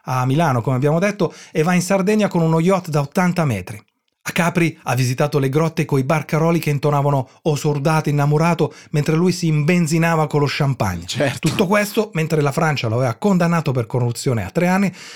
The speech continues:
Speaker 1: Regno Unito, Stati Uniti e Svizzera gli avevano sequestrato milioni di dollari.
Speaker 2: Sì, ma cosa ci fa in Europa il vice tiranno?
Speaker 1: Alcol, coca e prostitute. Ale,
Speaker 2: <laughs>
Speaker 1: queste non sono parole mie, sono le parole del suo ex maggiordomo di Parigi, riportate dal giornale Le Monde dopo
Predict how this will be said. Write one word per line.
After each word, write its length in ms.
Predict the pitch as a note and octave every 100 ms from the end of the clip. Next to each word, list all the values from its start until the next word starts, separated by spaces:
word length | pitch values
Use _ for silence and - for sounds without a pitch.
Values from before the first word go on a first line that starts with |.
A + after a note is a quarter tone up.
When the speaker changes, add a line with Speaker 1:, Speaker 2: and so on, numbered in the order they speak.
| - -
Speaker 1:
Regno 320 | D#3+ F#3+ F#3+
Unito, 340 | F#3+ C3 A2
Stati 300 | - E3+ D#3+
Uniti 300 | F#3+ C#3 C3
e 120 | G3
Svizzera 440 | F#3 G3+ G3 G3 D3+
gli 60 |
avevano 260 | F3 D3 B2
sequestrato 680 | - F3 E3+ - D3 - D#3+
milioni 360 | D3 D3 D3+ D#3
di 120 | D#3
dollari. 420 | B2+ F2+ F#2 F#2+ - -
Speaker 2:
Sì, 180 | -
ma 140 | C3 B2
cosa 180 | D3+ D3
ci 160 | -
fa 220 | D3 F3
in 100 | D#3+
Europa 460 | A2+ G#2+ G2 F2+ G2+
il 80 | F#2+
vice 220 | G2+ A2
tiranno? 640 | G2+ G2 F#2 F2+ F#2+ F#2+ - _
Speaker 1:
Alcol, 640 | - D#3+ B2 G#2+ - G2 - _
coca 420 | F3 G3+ G3+ G3+
e 100 | D3
prostitute. 600 | D3 C#3+ C#3+ A#2+ G2+ G#2+
Ale, 240 | C#3+ C#3 -
Speaker 2:
<laughs> 0 |
Speaker 1:
queste 240 | E3+ -
non 160 | D#3+ D3+
sono 280 | - E3+ D3
parole 300 | C#3+ D3+ F3
mie, 180 | G3+ E3
sono 200 | C#3 B2+
le 120 | C3+
parole 400 | E3 F#3+ D3 A2
del 120 | G#2+
suo 280 | - A#2 -
ex 240 | F#3 -
maggiordomo 560 | C3+ A#2+ B2 A#2 B2+ A#2
di 80 | C3+
Parigi, 420 | F3 G3+ E3+ - - -
riportate 540 | D#3 F3 F3 F#3+ F3
dal 120 | D3+
giornale 420 | D3 D3+ E3 D#3 -
Le 120 | D#3+
Monde 380 | D3+ G#2 G2 G#2+
dopo 260 | B2 C3